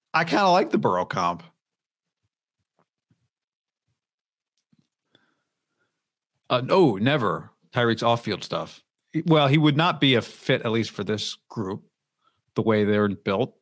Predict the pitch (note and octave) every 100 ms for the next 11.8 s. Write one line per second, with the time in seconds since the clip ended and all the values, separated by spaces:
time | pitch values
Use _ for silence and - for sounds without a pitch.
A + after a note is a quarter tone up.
0 | _ E3+ E3 E3 B2+ - - - - _
1 | - F#3 A#3 A#3+ G#3+ G3 F3+ G3+ C#4 A3+
2 | F3+ G3 F#3+ F#3 F#3 F3 D#3 C#3 G#2 B2
3 | A#2+ A2 - A2 F#2 G2 B2 A#2 G#2 A#2
4 | A2 G#2+ A#2 A2 G#2 _ _ _ - C#3
5 | B2 - _ - G3+ F#3 E3 F3 D3+ D3+
6 | C3 B2 A2 - - _ _ _ _ _
7 | - D3 B2+ B2+ B2 A2 G#2+ G2+ G2 G2
8 | - _ _ B2 A#2+ - B2 G#2 A2 -
9 | - D#3 - C#3 A2 - - - - C#3+
10 | B2+ A2 G2+ G2 A#2 A2 G#2 G#2 - C3
11 | D#3 E3 D#3+ D3+ - D#3+ D#3 D#3